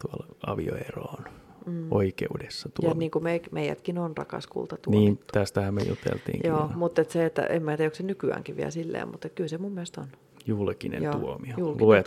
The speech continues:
Speaker 2: tuomio on
Speaker 1: jossain
Speaker 2: lu-,
Speaker 1: keskustorilla ne
Speaker 2: luettu.
Speaker 1: nimet.
Speaker 2: Joo.
Speaker 1: Eronneet.
Speaker 2: <laughs> Joo.
Speaker 1: Rikollinen.
Speaker 2: Joo.
Speaker 1: Joo.
Speaker 2: Joo, mut et tota niin, että onhan siinä niinku paljon niinku, että just sit ikäpolvi sit voi olla taas ehkä,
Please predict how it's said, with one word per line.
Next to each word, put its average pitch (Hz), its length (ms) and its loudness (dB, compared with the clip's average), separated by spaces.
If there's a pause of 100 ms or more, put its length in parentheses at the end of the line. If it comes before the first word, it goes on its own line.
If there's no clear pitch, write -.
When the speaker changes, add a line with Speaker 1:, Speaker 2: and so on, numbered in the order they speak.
(120)
Speaker 2:
tuomio - 180 6
on - 60 2
Speaker 1:
jossain 135 240 -2
Speaker 2:
lu-, 135 40 -4
Speaker 1:
keskustorilla - 840 2
ne - 0 -
Speaker 2:
luettu. 95 260 -2
Speaker 1:
nimet. 95 360 -4 (180)
Speaker 2:
Joo. 143 100 12
Speaker 1:
Eronneet. - 580 0 (140)
Speaker 2:
<laughs> - 140 -10
Joo. - 340 -12 (280)
Speaker 1:
Rikollinen. - 800 -2 (300)
Speaker 2:
Joo. 143 100 -2 (340)
Speaker 1:
Joo. 95 100 2 (1160)
Speaker 2:
Joo, 185 280 4
mut 143 280 -4
et - 160 -8
tota - 280 -6
niin, 160 200 -8
että 156 240 -4 (180)
onhan 175 260 -2
siinä 170 260 -2
niinku 160 300 -6 (380)
paljon 165 400 4
niinku, 139 280 -4
että 143 180 -2
just - 240 -6 (220)
sit - 220 -8
ikäpolvi 139 640 0
sit 139 200 -10
voi 139 100 0
olla 139 140 0
taas 143 380 -2
ehkä, 143 280 -4